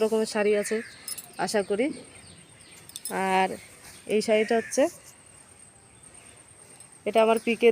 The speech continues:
দেওয়া আছে জিপিতে, এই শাড়িটা পরে ছবি। এই শাড়িটা আমার ভাইয়ের, ছোটো ভাইয়ের শ্বশুরবাড়ি থেকে দিয়েছিল, এটাও একটা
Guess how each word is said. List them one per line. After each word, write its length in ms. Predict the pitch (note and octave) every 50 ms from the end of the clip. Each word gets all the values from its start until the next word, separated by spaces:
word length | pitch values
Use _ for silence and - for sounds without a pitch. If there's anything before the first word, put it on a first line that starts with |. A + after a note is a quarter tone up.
| G#3
দেওয়া 160 | G#3+ G#3+ G#3 G3+ G#3
আছে 200 | - - A#3+ C4 E4+ E4 - - - - - F#3
জিপিতে, 360 | G3+ A#3 G3 G#3+ A3+ G3+ - A3+ A3+
এই 60 | A3+ A3
শাড়িটা 260 | A3 G#3 G#3 G3+ A3 G#3 G#3
পরে 140 | G#3 G#3+ G#3 -
ছবি। 220 | G#3+ G3+ G#3 C#4 F4+ - - - - - - - - - _ - -
এই 60 | G3 F#3+
শাড়িটা 240 | G#3 G#3 G#3 G3 G#3+ G#3 G3+
আমার 120 | G#3 G3+ G3 G3
ভাইয়ের, 280 | G3 F#3+ G3 G3 F#3+ F#3 - -
ছোটো 160 | A3 G#3 A3+ G#3+
ভাইয়ের 220 | A#3 A#3 A3+ A3+ A3 -
শ্বশুরবাড়ি 400 | A3 G#3 - A#3+ A3 A3+ A3+ A3+ - -
থেকে 140 | A3 A3 G3+ F#3+
দিয়েছিল, 340 | A3 A3 G#3+ - B3 A#3 B3+ D4 E4+ E4 - - - - - - - - - - - - - - - -
এটাও 200 | G3 F#3+ G#3+ G#3+ A3 A3
একটা 140 | - -